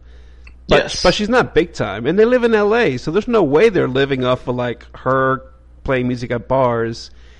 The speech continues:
Speaker 1: and him doing a half-hour show.
Speaker 2: Mm-hmm.
Speaker 1: Like, they've gotta be doing something else. What the hell is he doing?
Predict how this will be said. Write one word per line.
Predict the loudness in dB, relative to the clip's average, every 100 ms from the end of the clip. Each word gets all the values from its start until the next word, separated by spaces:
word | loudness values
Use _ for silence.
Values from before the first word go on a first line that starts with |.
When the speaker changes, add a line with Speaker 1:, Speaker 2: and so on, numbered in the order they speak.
| -8
Speaker 1:
and | -4 0
him | 0 0
doing | 0 0
a | 0
half-hour | -2 -2 -2 -2 -4
show. | -6 -8 -10 -20 -20 -20 -20 -20 -20 -20 -20 -20 -20 -20 -14
Speaker 2:
Mm-hmm. | -12 -8 -4 -4 -6 -14 -20 -20 -20 -20 -20 -20 -6
Speaker 1:
Like, | -4 -4 -8 -10
they've | -10
gotta | -8 -8
be | -6
doing | -4 -4
something | -6 -8 -8
else. | -8 -10 -12
What |
the | -10
hell | -10
is | -10
he | -8
doing? | -6 -6 -8 -12